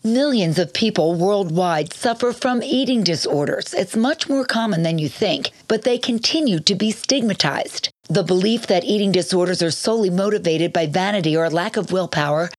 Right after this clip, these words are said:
is one of the most harmful fallacies. They are complex disorders with biological, psychological, and societal components. It's essential to clarify these myths,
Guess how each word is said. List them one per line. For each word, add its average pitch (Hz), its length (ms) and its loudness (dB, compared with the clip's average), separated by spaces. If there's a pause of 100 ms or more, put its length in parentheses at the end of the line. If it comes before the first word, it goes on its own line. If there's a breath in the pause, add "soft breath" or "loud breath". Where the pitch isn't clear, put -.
is - 200 2
one 254 120 2
of 262 80 0
the 240 80 2
most 202 220 0
harmful 254 480 -2
fallacies. - 760 -2 (300)
They 220 140 4
are 202 100 2
complex 269 640 -2
disorders 190 560 0
with 160 180 0
biological, 196 800 0 (140)
psychological, 262 1040 0 (260 loud breath)
and 190 140 0
societal 214 640 0
components. - 800 -2 (220)
It's 240 220 0
essential 254 580 0
to - 140 -2
clarify 214 640 0
these 196 300 -2
myths, 180 400 -2